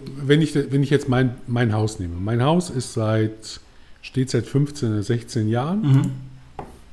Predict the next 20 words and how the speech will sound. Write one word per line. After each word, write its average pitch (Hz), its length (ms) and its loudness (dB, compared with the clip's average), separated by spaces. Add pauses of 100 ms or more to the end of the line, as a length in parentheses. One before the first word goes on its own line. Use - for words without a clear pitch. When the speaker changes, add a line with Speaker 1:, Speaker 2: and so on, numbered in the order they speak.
(340)
Speaker 1:
und 120 160 4
ist - 220 -4 (600)
vom 170 220 2
ersten 143 480 0
Tag 135 400 0
an 131 480 2 (680)
in 131 220 2
einem 113 680 2 (920)
sehr 123 340 4
guten 143 280 0
Tarif 139 460 0
bei 135 100 -2
einem 123 180 4
sehr 113 160 2
guten 113 240 -4
Versicherer 98 540 -6
versichert. 127 400 0
Speaker 2:
Mhm. 180 260 2 (2500)
Speaker 1:
Und, 123 560 4
ähm, 110 600 4